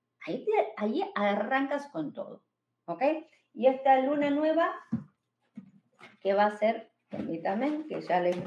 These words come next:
digo cuándo va a ser para allá, porque siempre me dicen, "Yo no sabía cuándo es la luna nueva". Bueno, la luna nueva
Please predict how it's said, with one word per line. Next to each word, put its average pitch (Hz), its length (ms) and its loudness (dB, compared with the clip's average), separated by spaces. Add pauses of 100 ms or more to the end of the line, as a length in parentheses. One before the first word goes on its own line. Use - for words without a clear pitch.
(220)
digo 214 560 -4
cuándo 185 260 4
va 160 100 4
a 180 80 -2
ser 233 140 0
para 156 180 2
allá, 185 240 2
porque 185 220 0
siempre 220 260 -2
me 196 120 0
dicen, 233 320 -4
"Yo 302 120 -2
no 349 140 2
sabía 339 340 2
cuándo 320 220 6
es 302 60 4
la 302 100 2
luna 311 280 6
nueva". 294 500 4 (500)
Bueno, - 280 0
la 170 140 6
luna 320 300 4
nueva 330 400 6